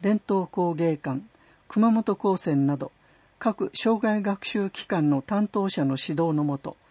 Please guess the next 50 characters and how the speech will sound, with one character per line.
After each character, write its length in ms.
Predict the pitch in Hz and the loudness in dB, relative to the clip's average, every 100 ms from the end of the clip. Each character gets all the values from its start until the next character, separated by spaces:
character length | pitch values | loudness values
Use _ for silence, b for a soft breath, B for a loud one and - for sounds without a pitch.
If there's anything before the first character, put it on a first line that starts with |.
| b b b - | b b b -4
特 200 | 196 - | -4 0
色 320 | 220 - 214 | -2 0 0
あ 40 | |
る 120 | 160 | 0
活 280 | - 160 - | -4 -8 -4
動 200 | 175 170 | -2 -2
が 160 | 156 160 | -2 -6
終 320 | - 220 220 | -4 -2 0
日 260 | 208 - 170 | -2 -4 -4
展 220 | 170 160 | -2 -2
開 240 | 165 147 | -2 -4
さ 140 | - 139 | -4 -8
れ、 120 | 143 b b b b b | -8 b b b b b
来 180 | 202 214 | 0 2
場 160 | 208 208 | 2 0
者 160 | 202 | 0
が 120 | 160 156 | -2 -2
途 180 | 180 | -4
切 60 | 196 | -2
れ 120 | 214 | 0
る 100 | 202 | -2
こ 120 | 190 | -4
と 140 | 170 170 | -2 0
の 100 | 160 | 0
な 180 | 170 175 | 0 -2
い 80 | |
ほ 140 | 170 147 | -2 -2
ど 160 | 135 - | -2 -4
盛 240 | - 180 | -4 -2
況 280 | 170 - 160 | -2 0 -2
で 140 | 143 135 | 0 -2
あ 40 | |
っ 60 | 135 _ | -4 _
た。 120 | - _ _ _ _ _ _ _ _ _ _ _ _ - | -16 _ _ _ _ _ _ _ _ _ _ _ _ -2
展 220 | 220 220 | 0 2
示 100 | 226 | 0
コ 220 | - 220 | -2 -2
ー 40 | |
ナ 180 | 196 160 | 0 0
ー 60 | 151 | 0
や 200 | 135 139 - | 0 -4 0
健 120 | 208 | 0
康 300 | - 214 196 | 2 0 -2
コ 200 | - 196 | 0 2
ー 40 | |
ナ 180 | 175 143 | 2 2
ー 20 | |
を 160 | 135 139 | 0 0
設 280 | 147 143 - | 0 0 -2
け、 140 | - | -10